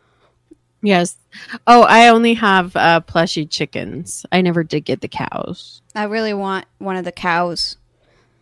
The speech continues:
Speaker 2: as chickens. And chickens. Um,
Speaker 1: Oh, I liked the ostriches. I think that was Tree of Tranquility. <laughs> They put in ostriches.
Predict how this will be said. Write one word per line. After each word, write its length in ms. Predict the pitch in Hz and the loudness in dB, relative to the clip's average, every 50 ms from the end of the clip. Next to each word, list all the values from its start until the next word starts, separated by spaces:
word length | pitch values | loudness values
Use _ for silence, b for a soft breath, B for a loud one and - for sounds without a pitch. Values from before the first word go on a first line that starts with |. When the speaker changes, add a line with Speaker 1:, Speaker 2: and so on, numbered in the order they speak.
| _ _ _ _ _ _ _ - | _ _ _ _ _ _ _ -10
Speaker 2:
as 220 | 190 160 170 - | -10 -10 -10 -10
chickens. 640 | - - 185 175 - 180 175 170 - - - - - - - - - - _ _ _ _ _ _ _ _ _ _ _ _ _ _ _ - | -12 -10 -10 -10 -10 -10 -10 -10 -12 -14 -16 -16 -18 -20 -20 -20 -20 -20 _ _ _ _ _ _ _ _ _ _ _ _ _ _ _ -12
And 200 | 226 196 185 180 | -10 -8 -8 -8
chickens. 640 | - - 190 180 - 180 180 180 - - - - _ _ _ _ _ - - - - _ _ _ _ - | -8 -10 -10 -10 -10 -12 -12 -14 -16 -20 -20 -20 _ _ _ _ _ -20 -20 -20 -20 _ _ _ _ -10
Um, 560 | 208 196 190 185 180 180 180 180 180 180 - - _ _ _ _ _ _ _ _ _ B B B B B B B B - | -6 -6 -4 -4 -4 -4 -6 -6 -8 -10 -12 -16 _ _ _ _ _ _ _ _ _ B B B B B B B B 6
Speaker 1:
Oh, 260 | 269 285 294 226 - - _ - | 8 8 8 6 4 -2 _ 4
I 140 | 202 233 247 | 6 6 8
liked 320 | 262 285 294 262 - 202 | 8 6 4 2 0 -2
the 140 | 233 233 - | 0 0 0
ostriches. 880 | - 165 170 175 - - - 170 160 - - - - - 156 - - - - _ _ _ _ _ _ _ _ _ _ _ _ _ _ _ _ _ _ _ _ _ _ _ _ _ _ _ - - | 0 0 -2 -2 -4 -6 -10 -12 -10 -10 -10 -12 -12 -14 -18 -20 -20 -20 -20 _ _ _ _ _ _ _ _ _ _ _ _ _ _ _ _ _ _ _ _ _ _ _ _ _ _ _ -6 -4
I 60 | 185 | 0
think 160 | - 330 349 | 2 2 4
that 140 | - - 202 | 4 4 4
was 160 | 196 196 - | 4 2 0
Tree 200 | - - 196 175 | 0 0 0 0
of 60 | 170 175 | 0 0
Tranquility. 680 | - 185 170 165 - - 175 165 175 175 - 170 - | -2 -2 -2 -2 0 2 2 4 4 4 2 4 6
<laughs> 180 | 214 - - - | 6 6 6 6
They 140 | 254 233 180 | 6 6 6
put 320 | - _ - 214 226 220 | 4 _ 4 6 6 8
in 160 | 214 202 190 | 8 6 4
ostriches. 800 | - - 170 180 - - 202 185 180 - 196 202 226 - - - | 4 4 4 4 4 2 0 0 0 2 2 2 2 2 -2 -8